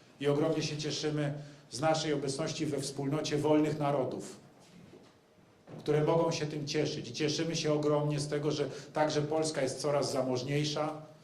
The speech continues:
że można w Polsce zarobić pieniądze, przyjechać do Londynu, pobyć chwilę w Londynie, wrócić do Polski, że jest coraz więcej takich Polaków, dla których nie jest to żaden problem, którzy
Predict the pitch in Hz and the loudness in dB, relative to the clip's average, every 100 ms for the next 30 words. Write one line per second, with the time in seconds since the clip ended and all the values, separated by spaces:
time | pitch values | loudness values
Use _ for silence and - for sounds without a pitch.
0 | - - 147 165 170 143 - 156 151 147 | -16 -2 2 4 4 2 0 0 0 0
1 | 139 143 135 135 - 139 156 160 160 165 | 2 2 2 -2 -2 -2 0 0 -2 -2
2 | - - - 151 147 143 151 139 135 143 | -6 -10 0 2 2 2 2 2 0 2
3 | 151 156 151 - - - 156 160 151 - | 2 4 2 -2 -10 -4 0 2 2 0
4 | 156 139 135 135 151 160 143 151 151 147 | 0 0 0 0 0 0 0 0 -2 -2
5 | 156 160 160 - - - 135 - - 160 | -2 0 0 0 -6 -6 -4 -4 2 4
6 | 160 156 156 147 143 151 147 143 147 151 | 4 2 0 -2 -2 -2 -4 0 0 0
7 | 139 143 - 151 151 185 - 151 151 151 | 0 -2 0 0 4 4 4 0 2 2
8 | 139 156 160 120 - 127 127 | 2 0 2 0 -2 -6 -6